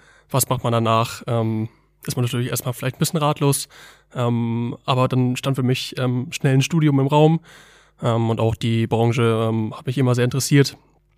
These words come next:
Aber das erstmal beiseite. Also privat in meiner Freizeit, ähm, mache ich sehr gerne Sport, spiele Fußball schon mein Leben lang. Und, ähm, ja, sonst auch jegliche Arten von Ballsport mag ich sehr gerne. Ähm,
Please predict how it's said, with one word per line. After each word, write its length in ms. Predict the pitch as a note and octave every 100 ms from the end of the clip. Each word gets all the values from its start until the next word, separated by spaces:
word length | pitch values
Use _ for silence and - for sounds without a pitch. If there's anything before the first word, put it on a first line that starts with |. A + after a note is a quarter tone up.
| - -
Aber 380 | C#3 B2 B2 B2
das 140 | C3+ -
erstmal 320 | C#3 C3 B2+
beiseite. 420 | A#2+ A#2 B2 C3
Also 240 | B2 C3 B2+
privat 400 | D#3 C#3+ C#3+ -
in 100 | C3+
meiner 160 | C3
Freizeit, 500 | - C#3 C#3+ C3 - - - - _ -
ähm, 180 | A#2+ A#2+
mache 160 | A#2+
ich 80 | A2+
sehr 160 | A#2+ A2+
gerne 140 | A2+
Sport, 440 | - C3+ C3 - -
spiele 340 | - C3+ B2
Fußball 340 | - F3+ D#3 D3
schon 300 | C#3+ C3+ C3
mein 140 | C3+
Leben 220 | C#3 C3+
lang. 280 | C3+ C3 C3+ - _ _
Und, 540 | - A#2 A#2 A2+ A2+ A#2
ähm, 320 | A2+ A2+ A2+ -
ja, 200 | B2+ - - - - _ -
sonst 220 | A#2+ A2+
auch 100 | A2+
jegliche 440 | B2 A#2+ B2 C3
Arten 220 | A#2 A2+ B2
von 220 | C3 A#2+
Ballsport 560 | A#2 A2+ B2 A#2 - _ _ -
mag 160 | A#2+ A#2
ich 60 |
sehr 160 | C3+ B2+
gerne. 320 | B2+ B2+ C3 - _ - - _ -
Ähm, 460 | B2+ A#2 A#2 A#2